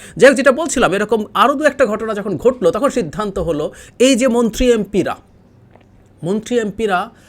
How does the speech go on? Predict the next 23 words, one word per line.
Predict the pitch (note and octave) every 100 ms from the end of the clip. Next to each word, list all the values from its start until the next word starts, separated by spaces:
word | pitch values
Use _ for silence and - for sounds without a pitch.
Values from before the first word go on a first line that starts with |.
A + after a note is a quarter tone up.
| - _ -
তাদের | E3+ F3+
স্বজনদেরকে | - F#3+ F#3 B3 G#3+ G#3 F3+
নির্বাচনে | E3+ D3 D3+ D#3+ C#3
দাঁড় | C3 E3+
করিয়ে | E3+ E3 D#3+ B2+
দিয়েছেন, | C3 B2 - B2 B2 B2+ -
তাতে | - D3+
মাঠে | B2+ B2 D3
গোলযোগ | G#2+ D3+ G#3+ G3 G3 -
তৈরি | A#2+ A2+
হচ্ছে, | G#2+ G#2+ B2+
প্রভাব | - F#3 G#3 G3
বিস্তার | B2+ - B2 B2
হচ্ছে। | - A#3+
এই | A#3+ B3
কারণে | A#3 G#3 E3 E3
আওয়ামী | F3 F#3 F#3+
লীগ | G3 G3
সিদ্ধান্ত | G3+ D#3+ A3 B3+
নিল | G#3+ A#2+ C3+ E4+ - - - - _ _ -
এমপি | G3 F3+ F#3+
মন্ত্রীরা | E3 E3 E3+ D#3
তাদের | D3 C#3 C#3